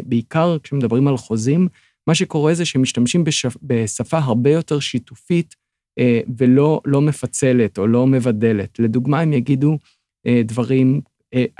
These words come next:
אנשי מכירות פחות טובים יגידו דברים כמו, אה, "I will send over the contract to you", I and you, לעומת אנשי מכירות מאוד טובים שידברו, אה, ב-us, we, together. "So let's send over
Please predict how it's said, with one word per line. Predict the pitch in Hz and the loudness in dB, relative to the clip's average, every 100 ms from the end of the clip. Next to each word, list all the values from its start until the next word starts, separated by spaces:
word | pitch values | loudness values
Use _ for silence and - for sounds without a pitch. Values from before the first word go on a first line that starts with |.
| 123 123 | -2 -2
אנשי | 135 | 0
מכירות | 160 147 160 - | 0 0 -2 -4
פחות | 120 175 170 | -4 -2 0
טובים | 127 131 | 2 2
יגידו | 127 127 135 | 2 0 -2
דברים | 123 120 120 131 | -2 -2 0 0
כמו, | 120 131 127 123 - - - _ - | 0 0 2 0 -2 -12 -20 _ -4
אה, | 127 123 - | -2 0 2
"I | 147 | 2
will | 143 127 | 2 0
send | - 135 131 - | 0 2 2 2
over | 139 131 127 | 0 0 -2
the | 120 | -4
contract | 135 127 135 117 - - | -2 -2 -2 -6 -10 -6
to | - | 0
you", | 120 123 120 160 - | 4 4 2 -2 -4
I | 120 120 113 101 | 0 0 0 -2
and | 107 | -2
you, | 131 175 - _ _ - | -2 -2 -6 _ _ 0
לעומת | 139 147 | 2 2
אנשי | 147 160 | 0 0
מכירות | 151 - 151 156 - | -2 -2 -4 -4 -2
מאוד | 139 147 | 0 -2
טובים | 147 180 180 | -2 0 0
שידברו, | - 135 123 143 156 - - | 0 0 0 2 2 2 -4
אה, | 127 | -4
ב-us, | 123 113 - 143 139 - - | -4 -6 -2 -2 -2 -4 -2
we, | 135 139 120 - | 2 2 2 -4
together. | 117 131 120 110 110 - _ | 0 2 2 0 -4 -12 _
"So | - | -4
let's | 131 139 165 - | 2 2 2 0
send | 170 156 | 0 2
over | 143 139 | 2 2